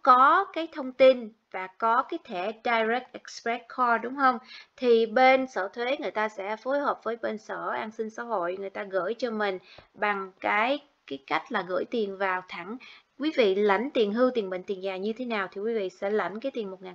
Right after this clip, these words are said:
tư này như thế đó nha quý vị nha. Rồi bây giờ á, nếu như mà mình không khai thuế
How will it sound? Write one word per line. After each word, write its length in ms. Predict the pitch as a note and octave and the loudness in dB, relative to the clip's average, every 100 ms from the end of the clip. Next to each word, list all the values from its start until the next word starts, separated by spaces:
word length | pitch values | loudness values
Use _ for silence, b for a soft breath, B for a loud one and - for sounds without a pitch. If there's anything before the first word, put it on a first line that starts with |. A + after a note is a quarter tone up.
| - | -6
tư 160 | G3+ | -4
này 160 | G3+ F#3 | -4 -6
như 160 | F3+ G3+ | -6 -4
thế 160 | A3+ | 2
đó 380 | A3 A3 C4 - B B B - | 8 10 10 6 B B B -6
nha 120 | A3 | -2
quý 200 | A3 C4 | -2 -2
vị 160 | A#3 F#3 | -4 -2
nha. 420 | A3+ A#3 G#3+ b b b b - | 6 6 6 b b b b 6
Rồi 200 | A#3 A3 | 6 8
bây 260 | C4+ C#4 | 4 4
giờ 380 | B3+ A3+ G#3+ A3 | 6 8 8 8
á, 260 | D4 - - _ _ _ - | 6 6 -6 _ _ _ -2
nếu 320 | C#4+ E4+ G#4 G#4 | 2 4 4 4
như 320 | F4 E4 C4+ | 4 2 0
mà 400 | G#3+ G3+ F#3+ F#3+ | -4 -4 -4 -2
mình 240 | G3+ F#3+ | -2 -4
không 300 | - D#4 D4+ | 0 2 2
khai 180 | D#4+ C#4+ | 0 0
thuế 340 | C#4+ C4+ D4 | 4 6 6